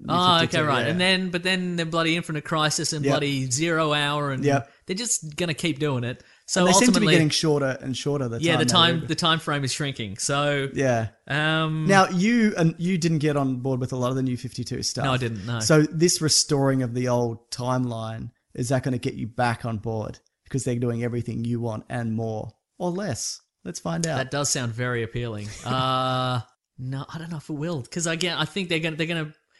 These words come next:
Speaker 1: it's gonna be three years and they're gonna reboot it again.
Speaker 2: Yeah.
Speaker 1: Why do I?
Speaker 2: Probably less.
Speaker 1: Yeah.
Speaker 2: Probably six months.
Speaker 1: Probably six months.
Speaker 2: Yeah.
Speaker 1: Oh boy.
Speaker 2: Pretty good.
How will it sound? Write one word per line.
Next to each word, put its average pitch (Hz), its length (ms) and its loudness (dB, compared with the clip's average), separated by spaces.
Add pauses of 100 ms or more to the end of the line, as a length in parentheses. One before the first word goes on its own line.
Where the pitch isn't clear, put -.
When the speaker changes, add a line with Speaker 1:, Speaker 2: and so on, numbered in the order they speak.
Speaker 1:
it's 147 100 -8
gonna 175 160 0
be 160 120 2
three 165 380 0
years 147 220 4
and 139 80 -4
they're 131 80 -4
gonna 127 160 -2
reboot 127 360 -2
it 127 100 -2
again. 110 300 -6
Speaker 2:
Yeah. 117 340 0 (160)
Speaker 1:
Why 131 180 -10
do 127 140 -6
I? 120 300 -4
Speaker 2:
Probably 117 240 -4
less. 123 440 -4 (680)
Speaker 1:
Yeah. - 260 -8 (920)
Speaker 2:
Probably 127 200 -10
six 123 300 -6
months. 127 260 -6
Speaker 1:
Probably 151 200 -4
six 143 260 -4
months. 135 420 -6
Speaker 2:
Yeah. 139 140 -2
Speaker 1:
Oh 131 160 2
boy. 123 280 -4 (420)
Speaker 2:
Pretty 131 200 -2
good. 120 320 -2